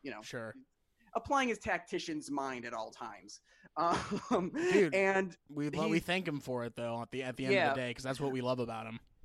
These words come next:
Speaker 1: That is, it truly is. And he had, uh, and Brad had said, like, um,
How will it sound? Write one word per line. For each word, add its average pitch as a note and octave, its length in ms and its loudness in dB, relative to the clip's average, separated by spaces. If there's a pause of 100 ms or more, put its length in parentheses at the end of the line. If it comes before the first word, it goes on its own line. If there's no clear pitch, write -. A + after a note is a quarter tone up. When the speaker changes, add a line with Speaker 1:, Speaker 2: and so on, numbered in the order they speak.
(140)
Speaker 1:
That F3+ 160 4
is, G3 280 2
it E3+ 120 -2
truly G3 360 -2
is. C#3+ 300 0
And E3 240 -2
he G#3 440 -10
had, D#3+ 560 -2
uh, C#3+ 320 -2
and D#3+ 100 -2
Brad F3+ 280 0
had D#3+ 180 -4
said, D3+ 240 -2
like, A#2+ 420 -12 (480)
um, A#2 640 -4